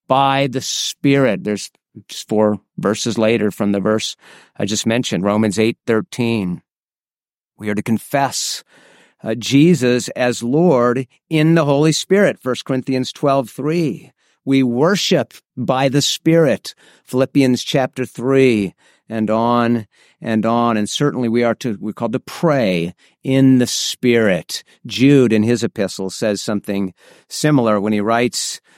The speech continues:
"But you, beloved, building yourselves up in your most holy faith and praying in the Holy Spirit, keep yourselves in the love of God." That's Jude one twenty and twenty-one. To be,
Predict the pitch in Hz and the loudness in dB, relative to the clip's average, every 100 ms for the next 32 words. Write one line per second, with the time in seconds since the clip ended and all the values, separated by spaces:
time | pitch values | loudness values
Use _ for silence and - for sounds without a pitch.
0 | _ 113 123 123 156 160 139 139 143 143 | _ -4 -2 4 4 4 2 2 2 0
1 | 117 147 170 175 151 - 165 156 131 160 | 2 2 4 4 4 2 0 0 0 -2
2 | 175 156 139 135 156 220 - - - 175 | 0 0 2 2 4 2 0 -6 -4 0
3 | 185 180 151 143 147 _ _ - 143 139 | 0 -2 -2 0 0 _ _ -8 -4 -4
4 | - 196 214 247 254 262 240 185 208 214 | -2 0 2 4 4 2 2 2 4 4
5 | 202 175 180 190 190 180 - - 175 147 | 4 2 2 2 2 0 -2 2 4 4
6 | 139 - _ _ - 233 247 - 170 147 | 2 -4 _ _ -4 0 0 0 0 2
7 | 131 - 131 120 120 127 135 147 - _ | 0 -2 0 2 2 0 -2 -8 -8 _
8 | _ - 139 127 135 143 160 160 117 107 | _ -6 -2 0 0 0 2 2 2 0
9 | 107 113 - _ _ _ - 120 107 98 | -2 -6 -16 _ _ _ -2 -2 -2 -4
10 | 127 131 117 95 92 92 - 117 113 104 | 0 2 2 0 -4 -10 -8 -4 -4 -2
11 | 104 113 104 92 - 98 104 98 95 - | -2 -2 -2 -4 -6 -6 -6 -6 -8 -10
12 | 101 101 95 95 98 82 80 _ _ _ | -8 -8 -8 -10 -10 -12 -16 _ _ _
13 | _ _ _ _ _ - 131 165 170 | _ _ _ _ _ -6 0 2 2